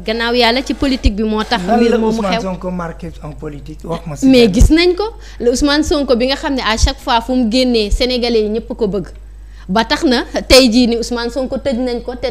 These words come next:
Speaker 1: terewul dafa mel ni Ousmane Sonko mu ngi, mi ngi, mi ngi, mi ngi ci
Speaker 2: Waaw,
Speaker 1: këram.
Speaker 2: mais, mais xam nga yow notoriété nga may wax, dama ne la.
Speaker 1: Mhm.
Speaker 2: Ousmane Sonko,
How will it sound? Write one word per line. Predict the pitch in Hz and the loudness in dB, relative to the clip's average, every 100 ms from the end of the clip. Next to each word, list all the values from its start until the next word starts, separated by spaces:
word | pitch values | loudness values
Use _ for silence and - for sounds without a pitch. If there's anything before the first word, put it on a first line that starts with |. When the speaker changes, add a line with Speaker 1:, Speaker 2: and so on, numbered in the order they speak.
| - | -4
Speaker 1:
terewul | 294 320 277 247 311 - - - | -4 -2 0 0 -2 -6 -18 -10
dafa | 220 320 | -8 -4
mel | 277 262 254 | -2 -2 -4
ni | |
Ousmane | 269 285 262 254 | -4 -6 -8 -6
Sonko | 254 233 269 | -6 -4 -4
mu | 294 233 | -2 -2
ngi, | 226 | -4
mi | 226 220 | -4 -4
ngi, | 226 226 | -4 -4
mi | 220 233 | -6 -4
ngi, | |
mi | 226 233 | -4 -4
ngi | 240 | -4
ci | |
Speaker 2:
Waaw, | 240 | -2
Speaker 1:
këram. | 214 | 0
Speaker 2:
mais, | 226 269 262 | -2 -4 -4
mais | 214 214 | -2 -2
xam | - 262 | -2 -2
nga | 254 247 | 0 2
yow | 208 185 | 2 2
notoriété | 185 220 - 202 190 185 175 | 2 2 2 2 0 0 0
nga | 156 | 0
may | 156 147 | -4 -6
wax, | 139 - | -8 -2
dama | 208 226 | 2 2
ne | 185 | 0
la. | 127 - | -6 -12
Speaker 1:
Mhm. | - 233 254 - - - | -14 -12 -12 -14 -18 -8
Speaker 2:
Ousmane | 226 226 214 - | -4 2 2 2
Sonko, | 190 156 127 | -4 -4 -10